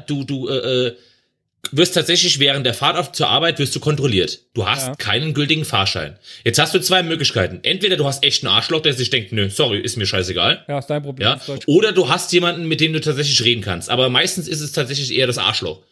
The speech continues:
Speaker 2: Mhm.
Speaker 1: So, und dann zahlst du sechzig Euro einfach nur, weil der eine Automat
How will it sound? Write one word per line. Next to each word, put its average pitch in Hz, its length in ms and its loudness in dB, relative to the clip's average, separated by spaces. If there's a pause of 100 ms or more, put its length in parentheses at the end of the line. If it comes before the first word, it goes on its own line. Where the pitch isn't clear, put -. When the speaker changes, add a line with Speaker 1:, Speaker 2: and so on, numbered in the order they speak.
(280)
Speaker 2:
Mhm. 156 160 -4
Speaker 1:
So, 165 100 6
und - 260 -6
dann 185 120 2
zahlst 196 260 2
du 170 60 0
sechzig 185 440 0
Euro 165 380 2 (200)
einfach 196 280 0
nur, 165 240 0 (140)
weil 160 120 4
der 151 140 2
eine 185 180 4
Automat 131 460 0